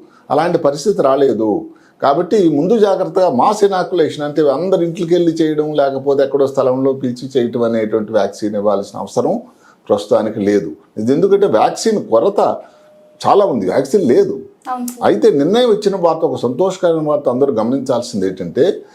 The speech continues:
Speaker 1: ఏదైతే Serum Institute of India, భారతదేశం, పూణే వారు ఒక సమాచారం ఇచ్చారు.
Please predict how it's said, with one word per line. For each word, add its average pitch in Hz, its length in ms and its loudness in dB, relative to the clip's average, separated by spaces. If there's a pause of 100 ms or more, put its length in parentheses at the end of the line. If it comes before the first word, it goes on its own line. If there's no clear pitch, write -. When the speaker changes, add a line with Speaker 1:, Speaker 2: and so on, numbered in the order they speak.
(200)
Speaker 1:
ఏదైతే 165 520 2 (640)
Serum 196 360 2
Institute 170 460 0
of - 200 -2
India, 131 220 2 (140)
భారతదేశం, 127 540 0
పూణే 113 300 0
వారు 101 480 -2 (360)
ఒక 156 100 0
సమాచారం 139 560 0
ఇచ్చారు. 92 280 -10